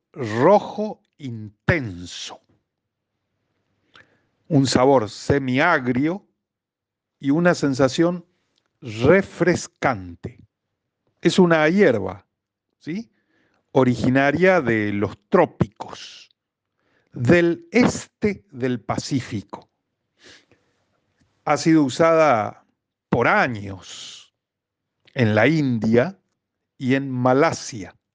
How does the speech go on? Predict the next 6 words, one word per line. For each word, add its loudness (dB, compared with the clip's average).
en -6
el -2
sudeste 4
asiático, -4
con 0
propósitos 0